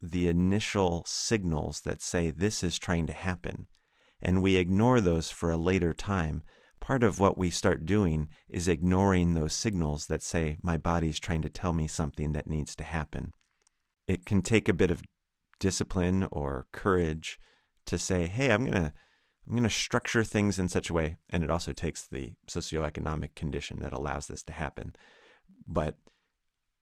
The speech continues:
once we get somewhere in that safety zone that says, "Hey, I can choose a bit more of my behavior," it might be worth, and sometimes it's worth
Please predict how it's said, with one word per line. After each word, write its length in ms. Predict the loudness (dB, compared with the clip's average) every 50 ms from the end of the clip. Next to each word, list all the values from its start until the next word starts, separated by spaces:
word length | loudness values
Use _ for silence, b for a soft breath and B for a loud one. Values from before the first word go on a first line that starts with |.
| _ _ _ _ _ _
once 320 | 4 6 6 6 4 2 -2
we 80 | 2
get 200 | 4 4 4 4
somewhere 520 | 2 2 4 4 6 6 6 8 8 8 8
in 160 | 8 6 6
that 220 | 6 4 2 0 -4 -12 -14
safety 480 | -10 -2 0 0 0 0 0 0 0 0
zone 300 | 2 2 2 2 2 0
that 140 | 0 -2 -2
says, 240 | -4 -4 -4 -4
"Hey, 180 | -4 -2 0 2
I 100 | 2 2
can 200 | 2 0 0 0
choose 260 | 0 0 0 2 2
a 80 | 0 0
bit 220 | 0 0 -2 0
more 260 | 0 2 2 4 4
of 100 | 2 2
my 160 | 0 -2 -2 -2
behavior," 680 | -4 -6 -8 -4 -2 0 0 0 0 -2 -2 -2 -4 b b b b b b
it 140 | -8 -6 -4
might 300 | -2 -2 -2 -2 -2 -2
be 160 | 0 0 0
worth, 580 | 2 4 4 4 4 4 0 -4 -8 -14 -18 -10 -4
and 360 | -2 0 0 0 0 -2 -8 _ _ _ -8
sometimes 440 | -4 -4 -4 -2 -2 -2 -2 -2 -4
it's 220 | -6 -8 -8 -6
worth 260 | -4 -4 -4 -6 -8